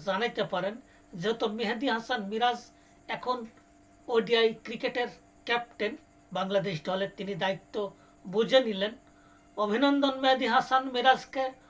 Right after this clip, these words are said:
অভিনন্দন বাংলাদেশ ক্রিকেট বোর্ডকে, এরকম একটা সাহসী পদক্ষেপ নিয়ে। সামনে শ্রীলঙ্কা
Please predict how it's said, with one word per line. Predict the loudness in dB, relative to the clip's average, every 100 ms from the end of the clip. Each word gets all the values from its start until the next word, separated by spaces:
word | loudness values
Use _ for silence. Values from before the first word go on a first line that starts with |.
| -8 -2
অভিনন্দন | 0 2 2 0 0 0
বাংলাদেশ | 0 0 -2 -4 -10
ক্রিকেট | -6 -6 -2
বোর্ডকে, | -2 -2 -4 -6 -6 -16 -16 -4
এরকম | -2 0 -2
একটা | -2 -2 -2
সাহসী | -2 -2 -4 -8 -2
পদক্ষেপ | -2 -2 -6 -8 -4
নিয়ে। | -4 -4 -6 -12 _ -20 _ _ -4
সামনে | -2 -2 -4
শ্রীলঙ্কা | -2 -2 -2 -2